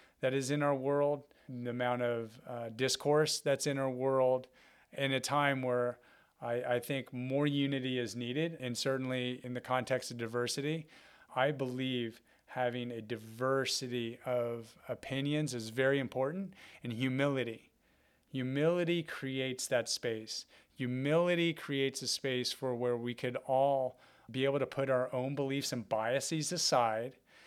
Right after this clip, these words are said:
hear what it's like from a different person's point of view than ours,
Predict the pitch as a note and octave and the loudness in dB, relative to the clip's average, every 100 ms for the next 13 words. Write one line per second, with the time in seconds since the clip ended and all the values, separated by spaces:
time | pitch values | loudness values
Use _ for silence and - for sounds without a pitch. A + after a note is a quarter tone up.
0 | - - - - - F3 F#3+ F3+ E3+ D#3+ | -20 -20 -14 -4 2 4 6 4 4 4
1 | - C#3+ C3 C3 - - - - - B2+ | 4 4 4 2 -10 -20 -20 -8 -4 -2
2 | B2 A#2 C#3 E3+ D#3 - D3 - C#3+ - | -2 2 2 2 0 0 0 0 -2 -2
3 | D3 C#3+ B2+ A#2+ A#2 A#2+ B2 _ _ _ | 0 0 -2 -2 -2 -4 -8 _ _ _
4 | _ _ B2 C3 C#3 B2 A2+ A#2 C3+ - | _ _ 4 6 8 6 4 -2 -6 -10